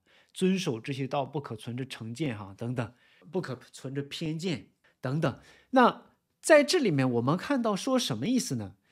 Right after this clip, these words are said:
呃，我们要注意，作为最晚成熟，至少学界认为哈，《启示录》是最晚成熟的，不可在这书上加添或减少。有的人说这只是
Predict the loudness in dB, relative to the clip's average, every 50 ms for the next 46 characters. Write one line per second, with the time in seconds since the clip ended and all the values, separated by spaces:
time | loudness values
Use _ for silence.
0 | _ -12 -8 -8 -6 -6 -2 0 2 4 6 6 6 6 4 4 2 4 4 4
1 | 2 0 0 -4 -10 _ _ _ _ _ 2 4 6 6 6 6 4 4 2 2
2 | 0 -2 -4 -6 -12 _ _ -10 -4 -2 -2 -2 0 -2 -4 -4 -6 -8 -10 -12
3 | -14 -14 -12 -8 -8 -6 -6 -6 -10 -10 -12 -14 _ -12 -10 -8 -6 -6 -6 -6
4 | -8 -8 -8 -8 -6 -6 -6 -4 -4 -4 -4 -4 -6 -10 -12 -14 -14 -10 -8 -6
5 | -6 -6 -6 -6 -6 -4 -4 -4 -6 -6 -8 -8 -6 -4 -4 -4 -4 -6 -8 -10
6 | -10 -10 -8 -8 -6 -6 -6 -6 -8 -10 -12 _ _ _ _ _ _ _ _ _
7 | -2 -2 -2 -2 -2 -4 -6 -6 -6 -6 -4 -2 -2 -2 -2 -4 -10 _ _ _
8 | _ _ -4 2 4 6 6 6 4 0 -4 -4 -4 -2 -2 -2 -4 -2 -2 -2
9 | -2 -2 -2 -4 -6 -4 -2 -4 -4 -4 -4 -4 -6 -6 -8 -6 -6 -4 -2 -2
10 | -4 -4 -4 -6 -6 -8 -8 -10 -14 -12 -12 -12 -10 -8 -4 -4 -4 -4 -4